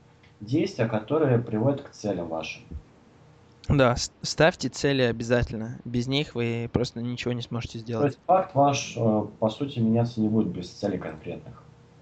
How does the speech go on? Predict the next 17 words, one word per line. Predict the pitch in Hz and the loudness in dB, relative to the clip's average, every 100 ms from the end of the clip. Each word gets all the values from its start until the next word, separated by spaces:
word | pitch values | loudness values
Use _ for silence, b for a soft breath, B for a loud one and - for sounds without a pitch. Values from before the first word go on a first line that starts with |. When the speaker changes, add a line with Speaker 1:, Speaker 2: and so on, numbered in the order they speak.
| - | -8
Speaker 2:
Да. | 123 113 139 _ - _ _ _ - - - _ | -8 -8 -12 _ -20 _ _ _ -20 -20 -20 _
Прописывайте | 131 123 156 147 147 139 | -8 -4 -4 -4 -4 -6
себе | 135 127 123 | -6 -2 -2
цели, | 120 - 165 175 170 170 - _ _ _ _ - - | -2 -2 0 2 2 -2 -14 _ _ _ _ -20 -18
ставьте | - - 131 - 120 | -4 2 2 2 -8
декларацию | 117 - 117 113 123 - 139 131 139 151 - - _ _ - - | -8 -2 2 4 2 0 -2 -2 -2 -8 -20 -20 _ _ -20 -10
и | 120 117 117 | -4 -2 -2
двигайтесь | 113 120 135 123 110 - | 0 0 0 0 -2 2
только | 127 117 117 | 4 4 2
вперед. | - 113 110 110 - - | 0 2 2 -2 -8 -16
И, | - | 0
конечно | 156 185 196 135 | 2 4 4 2
же, | 127 | 2
не | 120 | 0
забывайте | 117 113 123 123 - | 0 4 4 4 0
читать | - - 113 - | -4 -2 -2 -4
книжки. | 117 107 - | -8 -8 -10